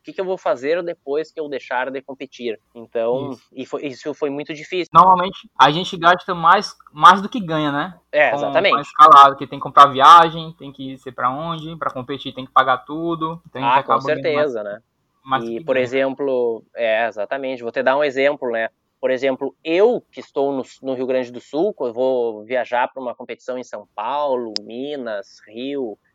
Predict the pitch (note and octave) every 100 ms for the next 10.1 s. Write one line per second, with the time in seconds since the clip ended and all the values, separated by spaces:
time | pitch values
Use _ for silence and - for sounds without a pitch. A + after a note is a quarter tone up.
0 | _ B2 D#3+ - C3+ A#2 G#2 - _ _
1 | _ _ - D#3+ D3 - A#2+ - A2 G#2+
2 | D3 F#3 F3 - D#3 - D3 A#2 F#2+ _
3 | _ _ _ _ A2+ B2+ B2+ B2 A#2 G#2+
4 | G2 - A#2+ - C3 C#3 D3 D3 C#3 -
5 | _ _ _ E3 A#3+ D#3 E3 D#3 A#2+ G#2+
6 | A2+ B2+ C#3+ A2 G#2 G#2 B2 G#2+ - A#2
7 | - C#3 E3 E3 _ D#3 D#3+ B2+ D3 D#3+
8 | A#2+ A#2 C#3 A2 A2+ - _ _ _ -
9 | A#2+ A#2 B2 B2+ D#3 D#3 D3 C#3+ C3+ C3
10 | B2+